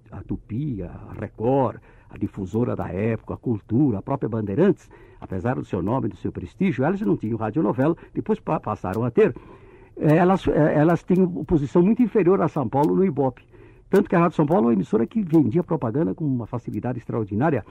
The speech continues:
principalmente para produtos de beleza, produtos para a mulher, de limpeza e de beleza. Aí eu comecei a ter uma ascensão na Rádio São Paulo, a minha ascensão foi muito rápida, eu passei a ser galã das radionovelas,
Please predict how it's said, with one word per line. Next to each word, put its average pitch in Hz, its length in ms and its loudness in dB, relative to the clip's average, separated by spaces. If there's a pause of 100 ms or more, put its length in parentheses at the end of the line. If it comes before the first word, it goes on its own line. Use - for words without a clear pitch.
(260)
principalmente 185 600 2
para 180 180 -2
produtos - 480 -2
de 165 80 -2
beleza, 151 420 4
produtos 101 420 -6
para 131 140 -2
a 131 40 0
mulher, 135 320 4
de 104 80 -4
limpeza 127 400 0
e - 20 -2
de 143 80 0
beleza. 117 420 0 (480)
Aí 208 120 4
eu 254 80 6
comecei 226 320 4
a - 40 6
ter 202 100 6
uma 180 140 6
ascensão 139 420 4
na 127 80 4
Rádio 110 200 0
São 135 140 2
Paulo, 175 220 4
a 185 40 4
minha 160 140 8
ascensão 120 400 2
foi 113 120 -2
muito 107 220 0
rápida, 190 440 2 (240)
eu - 100 0
passei 123 320 2
a 110 40 0
ser 113 220 0
galã 120 400 0
das 95 260 -8
radionovelas, 127 840 0